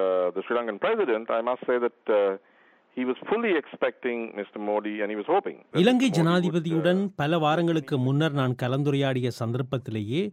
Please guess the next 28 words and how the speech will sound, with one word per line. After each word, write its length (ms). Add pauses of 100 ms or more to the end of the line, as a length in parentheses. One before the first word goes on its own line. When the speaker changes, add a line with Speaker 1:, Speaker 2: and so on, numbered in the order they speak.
(420)
Speaker 2:
மோடிதான் 540
வெற்றி 280
பெறுவார் 340
என்ற 160 (120)
முழுமையான 460 (140)
நம்பிக்கையும் 680 (200)
எதிர்பார்ப்பும் 680
அவருக்கு 340
இருந்ததை 380 (140)
உணர 160 (100)
முடிந்தது. 340 (500)
மோடி 280 (120)
அரசாங்கம் 500
அமைப்பதற்கு 500 (140)
தமிழ்நாட்டில் 600 (120)
தங்கியிருக்காத 720
அளவுக்கு 400 (140)
வெற்றி 260
பெறுவார் 400
என்ற 140 (100)
நம்பிக்கையும் 540
அவருக்கு 300
இருந்தது. 300 (460)
எனவே 200 (140)
இந்த 160 (300)
இந்திய 240 (140)
தேர்தல் 340
முடிவு 260